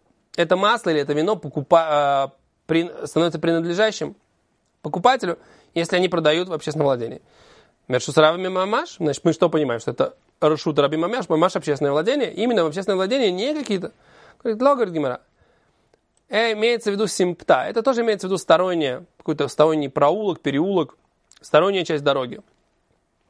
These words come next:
Говорит Гемара, «Ваадумия дехацер шейно шельшне».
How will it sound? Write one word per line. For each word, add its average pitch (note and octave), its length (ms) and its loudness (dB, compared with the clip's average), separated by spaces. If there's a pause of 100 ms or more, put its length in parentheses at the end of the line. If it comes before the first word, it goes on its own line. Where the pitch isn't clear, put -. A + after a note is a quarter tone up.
(920)
Говорит A#2 180 -2
Гемара, B2+ 220 2
«Ваадумия B2 760 0
дехацер A#2+ 440 0
шейно D3 240 -2
шельшне». E3 520 -4